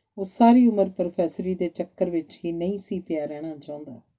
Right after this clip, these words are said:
ਬੜੀ ਦੇਰ ਤੋਂ ਉਹਦੀ ਇੱਛਾ ਸੀ ਕਿ ਉਹ ਜਰਨਲਿਸਟ ਬਣੇ। ਉਹਦੇ ਅੰਦਰ ਇੰਨਾ ਕੁਝ ਸੀ ਕਹਿਣ ਲਈ, ਲਿਖਣ ਲਈ ਕਿ ਉਹ ਪੱਤਰਕਾਰੀ ਰਾਹੀਂ ਆਪਣੇ ਦਿਮਾਗ ਉੱਤੇ ਸੋਚਾਂ ਦਾ ਭਾਰ ਲਾਉਣਾ ਚਾਹੁੰਦਾ ਸੀ।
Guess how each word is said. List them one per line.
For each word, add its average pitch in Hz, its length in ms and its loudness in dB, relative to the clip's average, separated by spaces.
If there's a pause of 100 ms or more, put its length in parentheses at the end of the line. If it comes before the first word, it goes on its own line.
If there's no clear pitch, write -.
(520)
ਬੜੀ 226 200 8
ਦੇਰ 208 240 6
ਤੋਂ 208 160 -2
ਉਹਦੀ 196 200 2
ਇੱਛਾ 185 300 -2
ਸੀ 175 260 -4
ਕਿ 175 140 -4
ਉਹ 170 60 0
ਜਰਨਲਿਸਟ 165 600 -2
ਬਣੇ। 139 300 -8 (520)
ਉਹਦੇ 220 220 4
ਅੰਦਰ 185 200 2
ਇੰਨਾ 175 300 0
ਕੁਝ 190 280 -6
ਸੀ 185 220 -4
ਕਹਿਣ 180 320 -6
ਲਈ, 165 180 -4
ਲਿਖਣ 165 400 -6
ਲਈ 156 160 -8
ਕਿ 180 160 -12
ਉਹ 175 40 -8
ਪੱਤਰਕਾਰੀ 175 680 -6
ਰਾਹੀਂ 170 240 -8
ਆਪਣੇ 156 280 -10
ਦਿਮਾਗ 156 440 -8
ਉੱਤੇ 151 300 -12 (400)
ਸੋਚਾਂ 196 460 0
ਦਾ 196 120 2
ਭਾਰ 175 320 -4
ਲਾਉਣਾ 170 360 -4
ਚਾਹੁੰਦਾ 156 380 -10
ਸੀ। - 260 -18